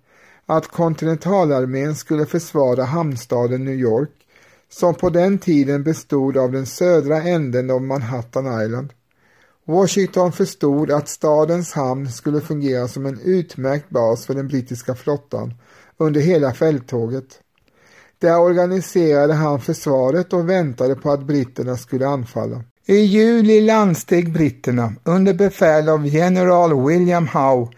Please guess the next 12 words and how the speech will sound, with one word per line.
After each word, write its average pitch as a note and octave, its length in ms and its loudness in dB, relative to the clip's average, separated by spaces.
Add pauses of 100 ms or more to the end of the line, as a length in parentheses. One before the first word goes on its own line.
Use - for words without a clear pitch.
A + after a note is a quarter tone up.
(300)
några D#3+ 460 2
kilometer D#3+ 720 2
förbi D3 380 0
hamnen C3+ 640 0
från C#3+ 280 -2
Manhattan C3 720 -2 (440)
på F3+ 140 0
det F3+ 100 2
glest F3 540 0
befolkade C#3+ 760 0
Staten C3+ 800 0
Island, C3 280 -2